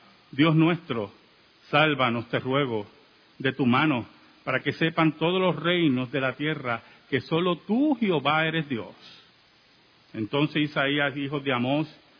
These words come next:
envió a decir a Ezequías: Así ha dicho Jehová, Dios de Israel, lo que me pediste acerca de Sennacherib,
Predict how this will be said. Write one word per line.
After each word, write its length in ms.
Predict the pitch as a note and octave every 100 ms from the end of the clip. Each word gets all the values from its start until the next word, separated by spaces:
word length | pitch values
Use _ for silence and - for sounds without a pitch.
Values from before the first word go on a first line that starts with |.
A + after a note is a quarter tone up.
| _ -
envió 320 | B2+ B2 C#3
a 80 | D3+
decir 320 | D#3 A#2+ D#3+
a 40 | D#3
Ezequías: 560 | D3 C#3+ D#3+ D3 A#2 - - _
Así 280 | B2 A2+ D#3
ha 80 | D3
dicho 340 | D#3+ D#3+ E3
Jehová, 540 | C#3+ C#3 C3+ D#3 E3 D#3+ - - _ -
Dios 260 | C3+ D3
de 100 | D3+
Israel, 680 | D3+ D3+ C#3 D#3 E3+ A2+ G2 - _ _
lo 140 | C3+
que 100 | C3+
me 140 | C3+ C3+
pediste 440 | C3+ C#3+ E3 -
acerca 560 | C#3+ - E3 D#3+ D3+ D3
de 140 | C#3+
Sennacherib, 920 | - C#3 C3 B2+ - _ C#3 B2+ F3